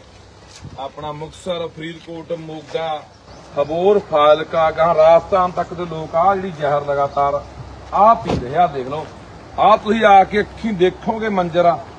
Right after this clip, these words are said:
ਇਹ ਇੱਕ ਫੈਕਟਰੀ ਦਾ ਇੰਨਾ ਪਾਣੀ ਆ ਰਿਹਾ, ਇੱਕ ਫੈਕਟਰੀ ਦੇ ਵਿੱਚੋਂ। ਆਹ ਫੈਕਟਰੀ ਦੇ ਸਾਹਮਣੇ ਦਿਖਾ ਦੇ ਬਈ ਓਏ, ਆਹ ਸਾਰੀ ਬਹੁਤ ਵੱਡੀ ਫੈਕਟਰੀ ਹੈ।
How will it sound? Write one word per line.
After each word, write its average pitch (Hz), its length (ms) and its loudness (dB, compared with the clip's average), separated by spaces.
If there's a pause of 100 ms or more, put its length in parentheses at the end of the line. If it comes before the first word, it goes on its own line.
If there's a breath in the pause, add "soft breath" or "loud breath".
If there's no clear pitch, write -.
(140)
ਇਹ 202 80 -2
ਇੱਕ 233 340 -2
ਫੈਕਟਰੀ 226 600 -6
ਦਾ 220 360 6
ਇੰਨਾ 202 260 2
ਪਾਣੀ 185 340 0
ਆ 143 160 2
ਰਿਹਾ, 208 100 4
ਇੱਕ 220 140 -8
ਫੈਕਟਰੀ 160 360 -2
ਦੇ 151 60 -6
ਵਿੱਚੋਂ। 143 280 -2
ਆਹ 196 60 0
ਫੈਕਟਰੀ 170 320 -4
ਦੇ 180 60 -6
ਸਾਹਮਣੇ 185 280 -6
ਦਿਖਾ - 760 -10
ਦੇ 160 120 -6
ਬਈ 165 120 -6
ਓਏ, 175 140 -4 (320)
ਆਹ 156 80 -2
ਸਾਰੀ 196 320 -2
ਬਹੁਤ 214 440 2
ਵੱਡੀ 180 280 -2
ਫੈਕਟਰੀ 143 520 -2
ਹੈ। 95 60 -6